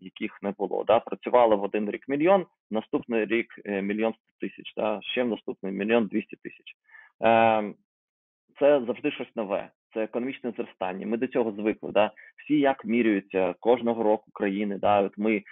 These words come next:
Україну міряємо, е, зростання В В П, воно повільніше, ніж в Європі, а в Європі там, е, п'ять відсотків десь, а десь два відсотки, а треба, щоб було п'ять, а от Китай зростає там на десять і так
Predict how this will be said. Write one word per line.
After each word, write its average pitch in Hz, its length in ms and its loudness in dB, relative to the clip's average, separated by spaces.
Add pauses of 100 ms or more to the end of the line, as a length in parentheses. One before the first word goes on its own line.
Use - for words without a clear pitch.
(120)
Україну 104 500 0
міряємо, 98 560 0 (440)
е, 92 260 2
зростання 110 460 2
В 95 220 -4
В 87 120 -4
П, 80 220 0 (120)
воно 98 260 0
повільніше, 110 560 -2
ніж 98 220 -4
в 95 80 -8
Європі, 90 580 -2
а 101 120 2
в 92 80 -2
Європі 104 520 2
там, 98 280 0 (400)
е, 98 360 2
п'ять 101 280 0
відсотків 95 560 -6
десь, 92 360 -4
а 92 80 -4
десь 104 260 -2
два 104 200 2
відсотки, 95 500 -8
а 85 40 -8
треба, 107 280 0
щоб 104 180 -6
було 101 240 -4
п'ять, - 480 -12
а 98 80 -2
от 101 140 0
Китай 110 400 2
зростає 90 520 -8
там 92 140 -16
на 98 60 -2
десять 92 420 -6
і - 40 -20
так 92 120 -10